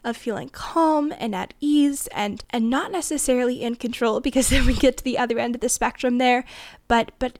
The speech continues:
yeah, you, you're, you're okay. You're balanced, you're grounded, and you're ready for what life throws at you. So that is having anxiety as a diagnosis versus feeling anxious. Again, it's having it severely impact your quality of life, your ability to function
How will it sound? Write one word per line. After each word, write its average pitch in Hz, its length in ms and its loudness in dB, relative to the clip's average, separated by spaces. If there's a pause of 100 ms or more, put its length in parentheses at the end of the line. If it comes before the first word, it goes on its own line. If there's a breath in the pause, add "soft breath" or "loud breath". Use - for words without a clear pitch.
yeah, - 340 -6
you, 247 460 -4
you're, 240 580 2
you're 247 220 -2
okay. 247 560 -4
You're 226 140 -2
balanced, 233 580 0
you're 226 100 -4
grounded, 220 520 -2
and 202 120 -6
you're 208 120 -6
ready 220 300 0
for 220 120 -8
what 208 140 -6
life - 180 -4
throws - 240 -10
at - 220 -4
you. - 240 -18 (280)
So 262 320 2 (420 loud breath)
that 302 160 4
is 349 140 0
having 254 340 2
anxiety 208 640 -2
as 214 140 -8
a 214 60 -6
diagnosis 208 720 -4 (280 loud breath)
versus 214 400 -6
feeling 202 380 -6
anxious. - 540 -8
Again, 214 400 -4
it's - 200 -8
having 208 360 0
it 208 120 -6 (280 loud breath)
severely 233 540 0
impact 220 360 -2
your 208 80 -2
quality 202 380 0
of 220 100 -6
life, 294 300 2
your 233 100 0
ability 208 400 -2
to 214 300 -4
function 220 640 -4